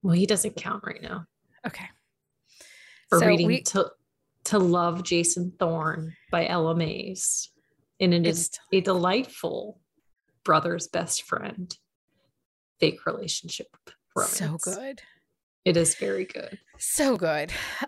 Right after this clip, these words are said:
Speaker 2: Um, I just, I loved, and Sebastian York reads the audiobook.
Speaker 1: Well, that's just wonderful.
Speaker 2: And he's delightful.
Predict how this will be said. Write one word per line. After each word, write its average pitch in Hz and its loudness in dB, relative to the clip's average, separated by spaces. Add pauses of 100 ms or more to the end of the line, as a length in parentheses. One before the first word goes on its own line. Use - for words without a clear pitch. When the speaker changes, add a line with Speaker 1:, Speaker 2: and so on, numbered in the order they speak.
Speaker 2:
Um, 202 2 (1040)
I 156 -10 (160)
just, - -12
I 190 0
loved, 165 -4 (640)
and 233 0 (120)
Sebastian 208 0
York 180 0 (140)
reads 180 -2 (320)
the 180 2
audiobook. 160 -2 (2000)
Speaker 1:
Well, 202 0
that's - 0
just - -6
wonderful. - -8 (440)
Speaker 2:
And 190 -2
he's 170 -2
delightful. 151 -10